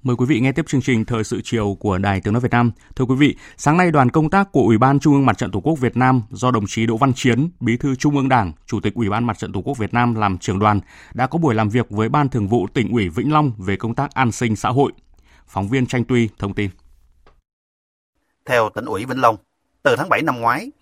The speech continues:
Speaker 2: dịch bệnh covid mười chín bùng phát trên địa bàn tỉnh, làm ảnh hưởng đến đời sống kinh tế của người dân địa phương. Tuy nhiên, bằng các nguồn vận động, tỉnh đã huy động trên ba trăm năm mươi tỷ đồng hỗ trợ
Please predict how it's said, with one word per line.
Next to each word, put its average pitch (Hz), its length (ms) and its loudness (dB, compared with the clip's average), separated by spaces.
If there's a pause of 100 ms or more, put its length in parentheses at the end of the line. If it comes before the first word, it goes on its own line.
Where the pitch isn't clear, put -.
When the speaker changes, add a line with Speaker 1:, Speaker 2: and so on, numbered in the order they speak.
Speaker 2:
dịch 151 140 -4
bệnh 123 260 0
covid 185 260 -4
mười 127 120 -4
chín 202 240 -8
bùng 107 200 -4
phát 180 280 0
trên 156 160 0
địa 113 100 -2
bàn 104 160 -2
tỉnh, 120 300 -6 (220)
làm 117 180 2
ảnh 120 140 -6
hưởng 120 240 -6
đến 175 160 -4
đời 113 140 0
sống 143 220 -4 (100)
kinh 127 180 -2
tế 139 260 -2
của 139 180 -2
người 123 200 -2
dân 131 180 -2
địa 92 100 -10
phương. 127 260 -6 (460)
Tuy 131 140 0
nhiên, 120 320 -4
bằng 107 160 0
các 285 140 -4
nguồn 117 200 -2
vận 110 160 -2
động, 98 240 -2 (300)
tỉnh 123 180 0
đã 143 80 2
huy 170 240 -2
động 143 240 0
trên 131 280 -2
ba 156 160 2
trăm 151 200 -2
năm 151 120 -2
mươi 147 100 0
tỷ - 140 -10
đồng 107 240 2 (140)
hỗ - 220 -2
trợ 98 160 0